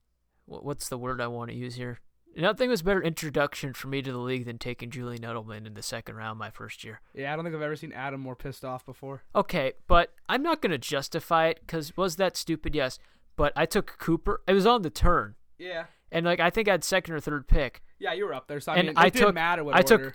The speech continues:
Speaker 1: I took, if I would have said Cooper, then Edelman in the third round, it would have been fine. But since I did Edelman, then Cooper, it
Speaker 2: Yeah.
Speaker 1: was just, like, an absolute, like, hellstorm.
Speaker 2: Yeah.
Speaker 1: And I'm not gonna justify it, 'cause that was, that was relatively dumb, but I mean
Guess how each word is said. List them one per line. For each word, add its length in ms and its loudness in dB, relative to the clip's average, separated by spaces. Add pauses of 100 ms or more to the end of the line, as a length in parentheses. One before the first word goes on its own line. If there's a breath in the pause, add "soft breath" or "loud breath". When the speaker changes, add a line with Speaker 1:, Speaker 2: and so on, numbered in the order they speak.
(140)
Speaker 1:
I 140 6
took, 400 0
if 120 2
I 120 10
would 80 8
have 80 -2
said 240 2
Cooper, 340 4
then 200 2
Edelman 380 2
in 100 -2
the 80 -2
third 280 0
round, 180 4
it 40 0
would 100 4
have 60 -2
been 100 0
fine. 320 4
But 160 -8
since 220 -4
I 100 2
did 240 0
Edelman, 440 2
then 180 2
Cooper, 400 2
it 80 4
Speaker 2:
Yeah. 60 -4
Speaker 1:
was 120 0
just, 260 -2
like, 220 0
an 120 -2
absolute, 640 -2
like, 260 -2 (180)
hellstorm. 680 0
Speaker 2:
Yeah. 360 -6 (120)
Speaker 1:
And 120 -2
I'm 80 4
not 160 8
gonna 140 0
justify 540 0
it, 160 -4
'cause 140 -12
that 200 0
was, 320 0
that 220 4
was 240 2
relatively 560 0
dumb, 360 -2
but 160 -4
I 140 -6
mean 300 -8